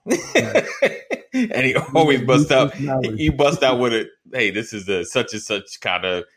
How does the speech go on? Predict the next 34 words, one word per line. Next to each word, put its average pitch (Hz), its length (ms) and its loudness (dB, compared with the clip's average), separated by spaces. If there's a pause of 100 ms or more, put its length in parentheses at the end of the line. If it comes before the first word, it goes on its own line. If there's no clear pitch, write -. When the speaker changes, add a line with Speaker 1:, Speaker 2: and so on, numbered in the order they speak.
(100)
Speaker 1:
bug, 101 440 2
and 87 160 -4
this 107 200 -6
is, 104 120 -12 (160)
and 110 160 -2
it's 107 100 -4
from 110 320 -2
such - 280 -2
and 107 80 -10
such." 90 240 -4
And 95 100 -14
then 120 100 0
I 107 100 0
can 110 140 -6
look 113 160 -4
it 110 100 -2
up. 135 220 0
I'm 104 140 -4
like, 90 280 -4 (420)
"Brother, 143 220 -12
how 127 200 -14
you 254 140 -12
know 160 440 -6 (120)
<laughs> - 540 -6
about 208 260 -4
Speaker 2:
Mister 143 240 0
Speaker 1:
this 151 140 -10
Speaker 2:
Jeopardy 185 400 2
is 156 100 4
Speaker 1:
bug?" - 40 -2
Speaker 2:
needed. 233 400 6 (300)
<laughs> 160 100 2
Speaker 1:
Right. 139 460 2 (140)
<laughs> 233 280 -2